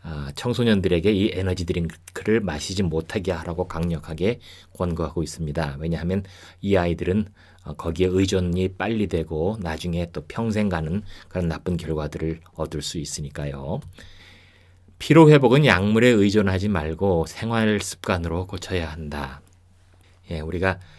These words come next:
사는 게 너무 피로해서 이렇게 흥분제, 각성제를 늘 복용해야 될 만큼 낸다면은, 예, 우리 정말 우리 삶을 돌아볼 필요가 있습니다. 이런 것들이 롱텀으로 오래 갈 때 몸에 안 좋다는 거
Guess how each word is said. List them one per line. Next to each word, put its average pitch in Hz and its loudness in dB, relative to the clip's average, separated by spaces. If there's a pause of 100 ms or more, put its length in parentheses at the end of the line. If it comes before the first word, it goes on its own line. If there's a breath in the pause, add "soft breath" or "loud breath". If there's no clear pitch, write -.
(240 loud breath)
사는 113 0
게 113 4
너무 98 0
피로해서 104 2
이렇게 90 -2 (520 soft breath)
흥분제, 110 0
각성제를 92 0
늘 98 2
복용해야 98 -2
될 90 -4
만큼 85 -4
낸다면은, 78 -4 (280)
예, 76 -18
우리 80 -8
정말 90 -4 (340 loud breath)
우리 87 -6
삶을 110 -2
돌아볼 82 -2
필요가 107 -2
있습니다. 73 -8 (280 soft breath)
이런 87 -4
것들이 92 0 (320 loud breath)
롱텀으로 101 4 (320 soft breath)
오래 90 0
갈 87 0
때 85 -4 (180 soft breath)
몸에 92 0
안 76 -6
좋다는 82 -6
거 73 -12